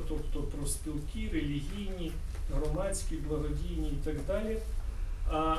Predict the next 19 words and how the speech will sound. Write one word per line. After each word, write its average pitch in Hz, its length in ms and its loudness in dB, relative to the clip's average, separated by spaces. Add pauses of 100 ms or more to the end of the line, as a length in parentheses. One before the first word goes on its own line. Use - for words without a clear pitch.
але - 200 4
треба 185 360 0
сказати, 190 540 0 (140)
що 160 160 0
цей 190 300 0
показник 165 680 2 (120)
не 165 100 2
тотожний, 175 760 2 (680)
е, 143 240 4
реєстру 160 680 4
неприбуткових 147 1000 4
організацій. 143 800 6 (140)
Далеко 170 380 6
не 160 180 2
всі 165 260 4
ці - 200 2
організації, - 840 4 (640)
е, 156 60 6
відносяться 156 760 6